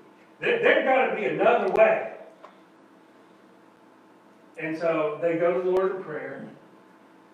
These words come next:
and God says to them, "I want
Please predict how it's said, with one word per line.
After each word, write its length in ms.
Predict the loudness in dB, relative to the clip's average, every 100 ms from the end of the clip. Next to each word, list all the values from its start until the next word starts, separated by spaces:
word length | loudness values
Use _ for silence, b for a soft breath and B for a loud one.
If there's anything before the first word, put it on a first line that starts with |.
| -20 -20 -20 -20 -20 -20 -20
and 140 | -14 -8
God 320 | -4 -4 -4
says 460 | -6 -8 -8 -12 -18 -20 -20 -18
to 60 |
them, 260 | -14 -12 -12 -14 -20 -20 -20 -20 -20 -20 -20 -20 -20 -20 -20 -20 -20 -20 -20 -20 -20 -20 -20 -20
"I 120 | -16
want 240 | -12 -12